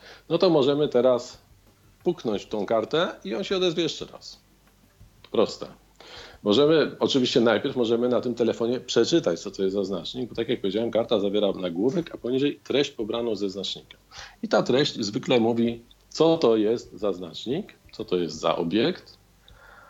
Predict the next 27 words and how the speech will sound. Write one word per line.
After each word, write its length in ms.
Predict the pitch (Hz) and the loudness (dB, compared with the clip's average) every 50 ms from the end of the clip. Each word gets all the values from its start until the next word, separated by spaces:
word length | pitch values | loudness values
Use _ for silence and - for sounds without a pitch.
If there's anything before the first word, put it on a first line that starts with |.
| - - - - _ - | -20 -20 -20 -16 _ -4
E, 420 | 117 117 117 120 123 123 127 131 117 | 0 2 2 4 4 4 4 4 6
no 140 | 120 185 | 4 4
i 120 | 190 214 160 | 4 4 4
może 300 | 120 107 98 107 123 135 | 4 4 2 2 2 2
jeszcze 240 | 120 - - 127 104 | 2 0 0 -2 -4
znacznie, 460 | 101 101 107 101 87 - - 120 104 | -4 -2 -2 -2 -2 0 -2 -4 -4
znacznie 300 | 101 101 92 - 107 98 | -4 -4 -6 -6 -6 -6
więcej 260 | 98 98 - 117 123 | -8 -6 -4 -4 0
mówić, 360 | 156 190 170 120 92 - - - | 2 2 2 0 0 -4 -8 -10
czyli 100 | 90 82 | -12 -12
może 140 | 80 87 | -12 -10
na 60 | 90 82 | -12 -12
przykład 220 | - - - 98 - 107 | -8 -4 -4 -4 -2 -2
opisywać 500 | 98 - 117 - - 107 92 92 - - | -2 -2 0 0 2 2 2 2 0 0
ten 100 | 98 - | -6 -4
obiekt, 400 | 95 85 78 87 95 101 - - | -4 -4 -2 -2 -6 -6 -8 -10
jeśli 200 | - - - - | -14 -12 -8 -4
to 80 | - 87 | -4 -4
jest 140 | - - | -2 0
pomnik 460 | - 101 101 101 87 85 85 - - - | 2 2 2 2 0 -2 -4 -6 -12 -16
na 60 | 78 | -16
przykład, 500 | - - 80 - - 85 95 104 - - | -14 -14 -12 -10 -6 -4 -4 -4 -4 -6
no 80 | 95 | -6
to 240 | - - 90 87 85 - - - - - - - _ - | -4 -4 -4 -4 -6 -12 -16 -20 -20 -20 -20 -20 _ -6
wszystko 320 | - 123 113 - - 107 | -2 -2 0 2 2 2
to, 220 | - - 101 104 101 | 4 4 4 4 4
co 140 | - 107 | 2 0